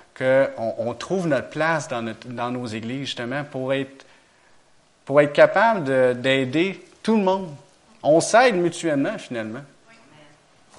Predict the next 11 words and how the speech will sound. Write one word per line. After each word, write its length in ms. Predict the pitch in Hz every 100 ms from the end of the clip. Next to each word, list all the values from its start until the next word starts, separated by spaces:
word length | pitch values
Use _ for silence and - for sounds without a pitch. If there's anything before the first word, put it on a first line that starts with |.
| _ _ _ _ _
Puis, 340 | 160 190 180 - - _ -
en 220 | 139 135
s'aidant 340 | - 151 160 214
mutuellement, 560 | 180 - 147 156 240
c'est 200 | - 151
moins 400 | 143 156 208 233
difficile 760 | 170 143 160 190 - 196 208 208 -
pour 160 | 147
tout 240 | - - 214
le 60 |
monde. 280 | 165 143